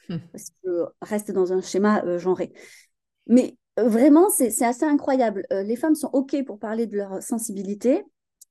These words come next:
Speaker 2: mais pas de leur douance. Là, il y a
Speaker 1: Ouais.
Speaker 2: un, vraiment, euh, un gros, gros blocage, hein. Et quand bien même elles passeraient le test, elles remettent en question la pertinence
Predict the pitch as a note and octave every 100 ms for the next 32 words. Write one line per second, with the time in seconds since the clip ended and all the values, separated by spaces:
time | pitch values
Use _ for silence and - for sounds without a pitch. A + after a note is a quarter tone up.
0 | _ A3 A3+ A3+ C4+ B3+ A3+ G#3 F3+ -
1 | - G#3 B3 G4+ - - - A3 C4 D4
2 | A#3+ F3 E3+ E3+ - F3+ E3+ - - B3+
3 | G#3 - C4 C4 A3 A3+ F#3+ D#3+ E3 G#3
4 | - - - G#3+ A3 A4 G#4 G4 G4 D#4+
5 | A3 A#3+ - B3+ A3 G#3+ G3+ D4+ - -
6 | F3 - _ _ _ _ _ _ _ A3
7 | A3 C#4+ D4 D4+ C4+ C4 E4+ - - D#4+
8 | B4+ _ _ _ A#3 A#3 G#3 G#3 F4+ F4
9 | - C#4 D4 E4+